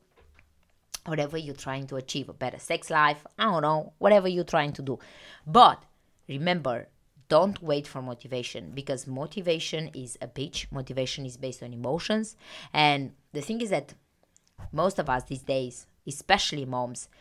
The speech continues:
we have depressive episodes, we have anxiety, mild anxiety, severe anxiety, it depends. Um, we, we are subject to many, many emotional and psychological, um,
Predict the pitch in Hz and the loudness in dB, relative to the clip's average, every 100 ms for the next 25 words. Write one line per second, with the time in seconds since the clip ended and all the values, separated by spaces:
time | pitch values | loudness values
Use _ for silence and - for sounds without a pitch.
0 | - - - 151 165 160 156 151 151 143 | -20 -20 -6 -2 -2 -2 -2 -2 0 0
1 | 135 - - _ 139 135 127 - 131 135 | -2 -8 -20 _ -12 -8 -8 -4 -6 -4
2 | - 196 196 - _ _ - 143 143 143 | -4 -4 -4 -16 _ _ -12 -6 -4 -4
3 | 143 139 139 131 131 - 131 - 135 135 | -4 -4 -2 -2 -4 -8 -6 -2 -2 -2
4 | - 190 147 127 131 156 156 185 185 175 | -6 -8 -6 -4 -4 -8 -8 -10 -8 -12
5 | - 123 127 151 151 - 170 - 185 - | -12 -8 -6 -6 -8 -8 -8 -8 -16 -16
6 | 135 135 127 139 180 - _ - - - | -14 -8 -6 -6 -8 -14 _ -20 -20 -4
7 | - 151 143 135 - - _ _ _ - | 4 8 8 4 -6 -14 _ _ _ -6
8 | 147 185 180 - - 151 - - 185 190 | -2 0 -2 -4 -8 -16 -16 0 6 8
9 | 170 - 170 156 165 - 147 151 175 147 | 6 4 2 2 -4 -4 -2 0 0 -2
10 | 135 156 139 - - 143 143 139 - 151 | 0 -2 -2 -6 -8 -2 -2 -2 -4 -4
11 | 139 135 131 127 - 131 131 - - 135 | -2 -4 -6 -8 -6 -6 -6 -10 -2 0
12 | 131 120 _ _ _ _ 135 131 127 127 | 0 -4 _ _ _ _ 0 2 0 -2
13 | 120 | -8